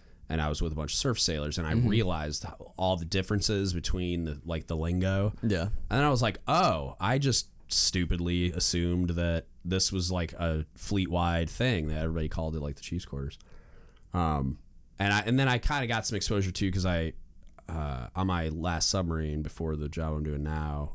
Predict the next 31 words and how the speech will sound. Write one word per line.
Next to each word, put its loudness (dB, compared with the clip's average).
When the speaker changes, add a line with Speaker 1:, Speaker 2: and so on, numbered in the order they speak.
Speaker 1:
um, -4
our -2
supply -2
officer -4
was -6
female, -2
and -4
she 2
had 2
been 2
on 0
a 0
destroyer 2
and 0
then -2
came 0
to -6
us, 0
and -2
she 0
t-, -14
took 0
us -2
to -6
tour 0
a, -2
like, -4
a -6
aircraft -4
carrier -4
and -6